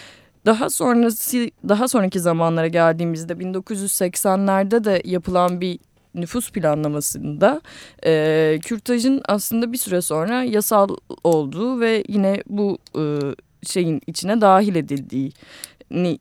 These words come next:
görüyoruz. On haftaya kadarki hamileliklerin hastanelere başvurularak sona erdirilmesi,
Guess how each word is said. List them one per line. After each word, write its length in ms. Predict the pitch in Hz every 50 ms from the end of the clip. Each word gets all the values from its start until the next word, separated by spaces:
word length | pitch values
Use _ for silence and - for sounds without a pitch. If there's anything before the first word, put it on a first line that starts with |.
| _ -
görüyoruz. 600 | 160 147 - 151 151 147 156 214 311 339 - - -
On 140 | 247 262 262
haftaya 380 | 240 226 - - 220 202 202
kadarki 500 | - 214 190 190 180 180 185 202 - 226
hamileliklerin 800 | 220 214 196 185 185 180 175 175 175 - - 175 180 226 254 262
hastanelere 840 | 247 214 202 - - - 208 196 190 190 185 180 180 175 170 160 - -
başvurularak 800 | 185 180 180 - - - 196 180 185 190 175 170 214 262 - -
sona 300 | - - 202 196 202 208
erdirilmesi, 920 | 208 190 175 170 160 165 147 147 151 151 151 151 165 - - - 247 - -